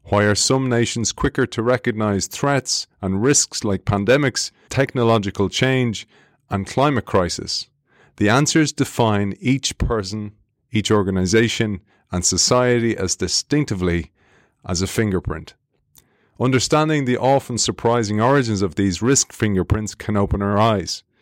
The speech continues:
inspire new habits, catalyze innovation and creativity, inspire teamwork, and provide a beacon in a world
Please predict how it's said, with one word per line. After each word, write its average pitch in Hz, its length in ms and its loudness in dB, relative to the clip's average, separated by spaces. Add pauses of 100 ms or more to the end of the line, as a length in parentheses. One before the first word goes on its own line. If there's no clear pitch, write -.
(220)
inspire 120 500 2
new 113 160 0
habits, 113 680 0
catalyze 113 540 0
innovation 107 760 0
and 95 140 -4
creativity, 113 800 0 (320)
inspire 151 540 2
teamwork, 123 640 -2 (320)
and 92 120 -2
provide 104 360 0
a 92 40 0
beacon 113 680 -2
in 104 100 0
a 98 80 0
world 113 460 2